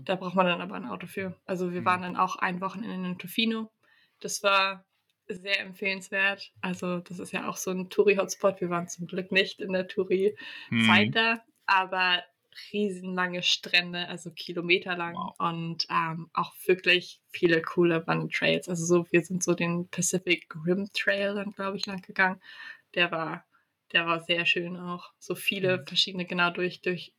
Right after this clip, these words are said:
Speaker 1: hohe Bäume und dann ist man wieder an der Küste und an Felsen und
Speaker 2: Mhm.
Speaker 1: dann, ja, mega cool.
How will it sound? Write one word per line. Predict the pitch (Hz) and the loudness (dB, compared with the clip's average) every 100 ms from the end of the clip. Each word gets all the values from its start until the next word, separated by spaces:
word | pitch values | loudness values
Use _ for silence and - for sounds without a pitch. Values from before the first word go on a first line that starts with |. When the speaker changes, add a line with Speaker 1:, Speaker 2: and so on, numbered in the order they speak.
| _ _ | _ _
Speaker 1:
hohe | 214 202 | 6 6
Bäume | 185 185 180 180 175 | 4 0 0 -2 -2
und | 175 | 0
dann | 175 | 0
ist | 165 | -2
man | - 175 | 0 0
wieder | 180 180 | 4 4
an | 175 | 4
der | 175 | 0
Küste | - 185 - - 175 | 4 4 4 4 4
und | 170 170 165 170 | 4 -2 -4 -6
an | 175 160 | -8 -6
Felsen | 180 175 175 170 170 165 - - - - - - | 0 2 0 -4 -6 -8 -16 -16 -14 -14 -16 -8
und | 175 165 165 | -2 -2 0
Speaker 2:
Mhm. | |
Speaker 1:
dann, | 165 165 165 175 _ _ _ _ | -2 -2 -6 -10 _ _ _ _
ja, | 180 156 - _ _ _ _ | -4 -4 -6 _ _ _ _
mega | - 170 156 160 | -2 0 0 -2
cool. | - - | -4 -6